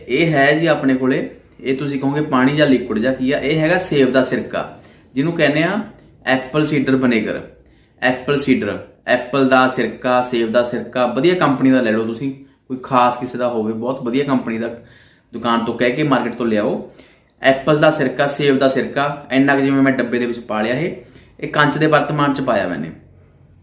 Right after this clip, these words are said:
ਇਹ ਤੁਸੀਂ ਪਾ ਲੈਣਾ ਸਿਰਕਾ ਤੇ ਹਲਦੀ ਕੱਟ ਲਈ। ਸੋ ਹਲਦੀ ਨੂੰ ਕੱਟ ਕੇ ਉਸ ਤੋਂ ਬਾਅਦ ਆਪਾਂ ਇਹਦੇ ਵਿੱਚ ਰੱਖ ਦੇਣਾ, ਪਾ ਦੇਣਾ,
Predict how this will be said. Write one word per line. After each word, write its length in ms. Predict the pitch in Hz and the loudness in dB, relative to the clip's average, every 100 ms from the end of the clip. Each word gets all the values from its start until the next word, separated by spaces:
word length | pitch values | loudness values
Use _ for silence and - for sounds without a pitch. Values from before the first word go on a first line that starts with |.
| - 117 | -14 -8
ਇਹ 80 | 120 | -2
ਤੁਸੀਂ 460 | 131 139 135 131 | 0 2 2 0
ਪਾ 160 | 120 113 | 2 4
ਲੈਣਾ 300 | 117 131 156 - - _ _ - | 4 0 -2 -10 -20 _ _ -6
ਸਿਰਕਾ 420 | 135 117 151 165 - | -4 -2 -2 -2 -2
ਤੇ 100 | 151 | -2
ਹਲਦੀ 340 | 135 110 107 120 | 0 0 0 -2
ਕੱਟ 220 | 110 104 | -2 -4
ਲਈ। 140 | 104 - _ _ _ - | -10 -12 _ _ _ -10
ਸੋ 60 | 160 | -4
ਹਲਦੀ 320 | 156 151 170 | 2 2 4
ਨੂੰ 100 | 190 | 2
ਕੱਟ 240 | 175 135 143 | 0 0 -2
ਕੇ 160 | 151 147 | -4 -2
ਉਸ 160 | 135 | -4
ਤੋਂ 140 | - 147 | -4 -4
ਬਾਅਦ 140 | 156 | 0
ਆਪਾਂ 200 | 156 139 | 0 0
ਇਹਦੇ 120 | 139 | -2
ਵਿੱਚ 220 | 151 147 | -2 -4
ਰੱਖ 280 | 139 117 - | -2 -2 -2
ਦੇਣਾ, 220 | 127 127 | 0 0
ਪਾ 240 | 127 120 98 | 0 0 -2
ਦੇਣਾ, 220 | 78 71 | -2 -10